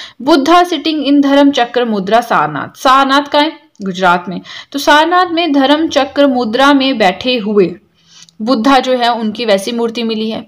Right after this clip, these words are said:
पेंटिंग्स जो है अजंता पेंटिंग्स हो गई, paintings at बाघ एमपी हो गई,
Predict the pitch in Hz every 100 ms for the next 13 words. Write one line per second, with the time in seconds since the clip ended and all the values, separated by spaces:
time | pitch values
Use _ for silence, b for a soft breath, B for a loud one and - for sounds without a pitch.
0 | - 285 294 294 349 330 320 320 311 -
1 | 233 247 247 277 277 262 254 269 269 269
2 | 240 262 262 247 240 269 277 262 240 220
3 | 220 220 220 220 220 220 262 247 226 247